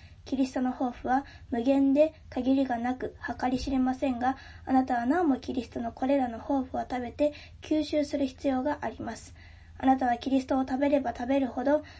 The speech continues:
またキリストがあなたの中へと吸収されればされるほど、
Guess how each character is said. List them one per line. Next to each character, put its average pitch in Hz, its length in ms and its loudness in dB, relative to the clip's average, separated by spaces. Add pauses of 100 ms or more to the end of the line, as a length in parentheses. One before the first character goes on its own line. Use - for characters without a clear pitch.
(140)
ま 240 100 -2
た 233 140 -4
キ - 140 -8
リ 262 100 4
ス 262 80 -2
ト 262 140 0
が 254 80 0
あ 254 40 0
な 277 120 4
た 277 100 -4
の 233 140 -4
中 262 260 0
へ 240 60 0
と 233 140 -8
吸 311 220 0
収 311 200 -2
さ 302 120 -4
れ 294 100 0
れ 277 120 0
ば - 140 -6
さ - 120 -8
れ 262 120 0
る 269 120 0
ほ 262 160 -4
ど、 302 200 4